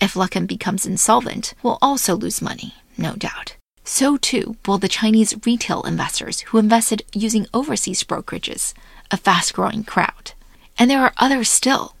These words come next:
like shareholders in Shenzhou, which dropped seventy percent on the day of the announcement, and even underwriter C I C C, who came out in strong support of the company post Muddy Waters allegations,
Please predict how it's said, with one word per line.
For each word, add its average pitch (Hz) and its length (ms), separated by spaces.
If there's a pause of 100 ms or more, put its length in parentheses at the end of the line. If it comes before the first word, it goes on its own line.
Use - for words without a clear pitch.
(140)
like 185 220
shareholders - 800
in - 80
Shenzhou, 214 680
which - 240
dropped 226 280
seventy 240 420
percent - 640
on 190 140
the 190 100
day 175 220
of 165 120
the - 80
announcement, - 680 (100)
and 208 120
even 226 320
underwriter 247 520
C - 240
I - 100
C 196 220
C, - 460
who 226 120
came 226 340
out 220 240
in 208 120
strong 226 560
support - 440
of 190 100
the 170 60
company - 460 (140)
post - 320
Muddy 185 240
Waters 196 400
allegations, - 800